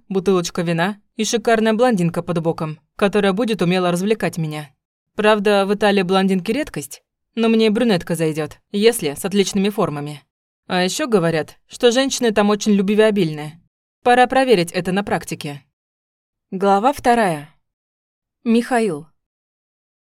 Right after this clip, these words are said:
Вылет через час, а я уже устало рассматриваю сонную толпу. Дело в том, что Костя, как я обещал,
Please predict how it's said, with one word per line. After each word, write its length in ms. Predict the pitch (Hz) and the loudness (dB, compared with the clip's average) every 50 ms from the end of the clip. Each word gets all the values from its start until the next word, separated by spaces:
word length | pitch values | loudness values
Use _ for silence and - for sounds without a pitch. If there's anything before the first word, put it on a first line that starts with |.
| _ _ _ - | _ _ _ -8
Вылет 460 | 175 180 185 208 208 196 185 185 - | -6 0 2 4 4 4 2 -2 -2
через 300 | - - 202 190 208 - | -4 -2 -2 -2 -2 -6
час, 400 | - - 247 247 254 - - _ _ _ _ - | -2 2 2 2 2 0 -10 _ _ _ _ -6
а 100 | 196 196 | -2 0
я 180 | 214 220 226 | 2 2 2
уже 260 | 247 254 240 240 226 | 2 2 2 2 2
устало 400 | 180 175 170 - - 202 190 180 | 2 0 -2 -2 0 0 2 2
рассматриваю 640 | 180 190 - - 214 247 269 - 185 170 156 156 160 | 0 -2 -2 -2 -2 -2 -2 -2 -2 -2 -2 -4 -6
сонную 440 | - - 208 190 185 180 175 170 175 | -4 -2 -2 0 0 0 0 -2 0
толпу. 440 | 196 202 208 202 - 165 147 139 _ _ _ _ _ _ _ _ _ - | -2 -2 -2 -2 -6 -10 -10 -10 _ _ _ _ _ _ _ _ _ -6
Дело 360 | 180 180 165 208 220 240 247 | -4 0 2 4 4 4 2
в 60 | 247 | 0
том, 220 | - - 302 302 269 | 0 -4 -2 -2 -2
что 200 | - - 190 180 | -2 -4 -4 -2
Костя, 520 | - 262 294 277 - - 160 143 135 151 - | 0 -2 -2 -2 -2 -4 -4 -4 -4 -6 -4
как 200 | 202 185 180 - | -4 -4 0 0
я 80 | 196 180 | 0 0
обещал, 540 | 180 180 233 226 - - 160 139 127 - | 0 0 -2 -4 -2 -4 -4 -6 -6 -10